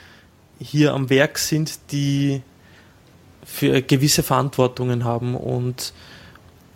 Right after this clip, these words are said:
irgendwann dringt's dann hoffentlich doch mal durch. Man hat's ja gesehen, vergangenes Jahr, Satya Nadella, das Commitment zur Surface,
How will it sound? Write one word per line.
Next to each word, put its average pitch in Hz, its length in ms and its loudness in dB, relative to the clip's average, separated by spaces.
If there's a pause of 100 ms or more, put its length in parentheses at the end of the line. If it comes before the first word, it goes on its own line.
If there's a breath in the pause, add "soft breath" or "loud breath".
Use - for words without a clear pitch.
(560)
irgendwann 151 420 4
dringt's 151 300 2
dann 139 160 -2
hoffentlich 139 320 0
doch 165 160 2
mal 123 120 4
durch. 135 220 0
Man 131 160 0
hat's 131 160 2
ja 135 80 -2
gesehen, 131 420 2
vergangenes 139 640 0
Jahr, 151 240 2
Satya 147 360 0
Nadella, 139 360 2
das 139 160 0
Commitment 143 460 0
zur 135 100 0
Surface, 135 600 0